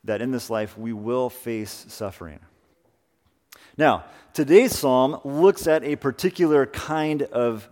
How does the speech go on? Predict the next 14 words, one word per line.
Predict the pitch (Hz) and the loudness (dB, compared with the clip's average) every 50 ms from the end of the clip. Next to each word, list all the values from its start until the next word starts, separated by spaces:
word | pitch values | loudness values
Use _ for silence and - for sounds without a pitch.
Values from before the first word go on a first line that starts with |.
| _ | _
suffering. | - - - 127 120 - - 107 101 104 | -16 -6 -4 -2 -4 -2 -4 -8 -8 -8
Sometimes | 104 - - 175 196 202 - - 147 143 143 147 156 160 - - - _ | -6 -2 0 0 0 0 -2 -2 0 0 0 0 -2 -6 -8 -14 -18 _
we | - - 123 117 123 123 | -18 -16 -12 -10 -8 -8
suffer | 117 - 131 123 120 - - 131 135 127 | -6 -2 0 0 0 0 -4 -4 -4 -2
and | 101 113 | -2 -4
there's | 120 117 117 110 | -4 -4 -6 -6
no | 131 139 143 143 147 147 147 151 143 - - - - - _ _ _ _ _ | -6 -4 -4 -2 0 0 -2 -2 -4 -10 -16 -20 -20 -20 _ _ _ _ _
rhyme | - 110 117 131 139 139 143 | -10 -6 -4 -2 -2 -2 0
or | 139 127 123 | 0 -2 -2
reason | 113 117 120 123 117 104 104 95 | -2 -2 -2 -4 -4 -4 -8 -10
to | - - 92 82 | -10 -12 -12 -14
it. | 76 71 - _ _ _ _ _ _ _ _ _ _ _ _ _ _ _ _ _ _ _ _ _ _ | -14 -16 -18 _ _ _ _ _ _ _ _ _ _ _ _ _ _ _ _ _ _ _ _ _ _
There's | - 113 110 | -10 -8 -8
these | 117 120 110 | -6 -8 -8